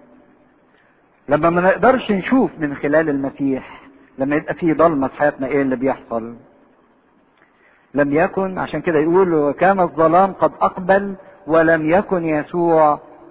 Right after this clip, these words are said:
قد اتى اليهم". غياب المسيح هنا. "وهذا البحر من ريح عظيمة تهب".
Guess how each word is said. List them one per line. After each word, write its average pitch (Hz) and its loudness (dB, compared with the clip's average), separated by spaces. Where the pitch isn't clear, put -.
قد 156 2
اتى 151 -2
اليهم". 127 -2
غياب 151 2
المسيح 135 -4
هنا. 123 -4
"وهذا 220 4
البحر 190 2
من 170 -2
ريح 180 2
عظيمة 156 4
تهب". 135 0